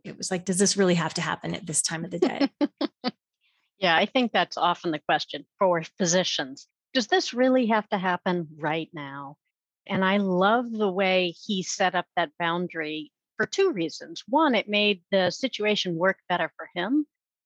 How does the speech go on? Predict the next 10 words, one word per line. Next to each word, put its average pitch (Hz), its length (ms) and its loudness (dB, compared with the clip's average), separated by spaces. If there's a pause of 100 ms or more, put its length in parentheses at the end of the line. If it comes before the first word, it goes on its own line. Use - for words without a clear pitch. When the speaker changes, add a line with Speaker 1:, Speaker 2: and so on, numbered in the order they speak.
(100)
Speaker 2:
But 233 160 0
the 226 200 -2
other 247 280 4
thing 233 280 0
he's 185 360 0
doing 208 420 0
is 180 180 -2
he's 233 260 -4
modeling 185 680 0
for 165 240 -4